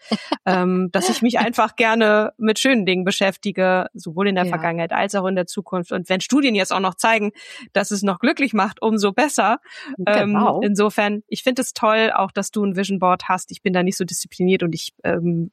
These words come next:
Speaker 2: äh, müsste das vielleicht mal machen, so. Was für ein Typ bist du denn? Bist, würdest du auch sagen, du bist eher ein Zukunftstyp?
Speaker 1: Ja, definitiv. Also man manchmal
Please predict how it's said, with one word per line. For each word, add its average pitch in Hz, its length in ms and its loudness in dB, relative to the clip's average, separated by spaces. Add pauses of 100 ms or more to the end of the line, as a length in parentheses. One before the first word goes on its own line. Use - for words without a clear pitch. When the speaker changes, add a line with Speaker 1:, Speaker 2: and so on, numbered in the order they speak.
Speaker 2:
äh, 170 160 0
müsste 170 320 0
das 165 140 -2
vielleicht - 340 -8
mal - 100 -2
machen, - 380 -6
so. - 340 -10
Was - 80 -8
für 294 80 2
ein 247 60 2
Typ 302 160 0
bist - 180 -2
du 294 80 2
denn? 170 220 -2
Bist, - 260 -6
würdest 240 240 -2
du - 40 2
auch - 100 2
sagen, 247 180 0
du 240 60 -4
bist 254 140 -6
eher 247 120 -4
ein 247 80 -4
Zukunftstyp? 285 640 -12
Speaker 1:
Ja, 214 220 2
definitiv. 220 800 0
Also 220 180 2
man 214 220 4
manchmal 294 540 2